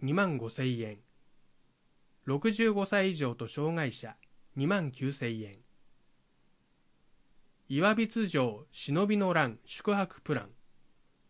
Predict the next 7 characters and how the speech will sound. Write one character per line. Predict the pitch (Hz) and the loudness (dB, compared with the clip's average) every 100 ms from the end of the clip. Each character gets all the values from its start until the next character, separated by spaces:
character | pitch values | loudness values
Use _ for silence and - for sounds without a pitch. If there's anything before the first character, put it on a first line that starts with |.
| _ _ _ _ _ _ | _ _ _ _ _ _
岩 | 143 160 190 | -2 2 2
櫃 | 190 196 160 | 0 -2 0
城 | 131 113 123 | 0 -2 -8
忍 | - 135 160 | -8 -2 -2
び | 196 190 | 0 0
の | 170 | 0
乱 | 147 113 | 0 -2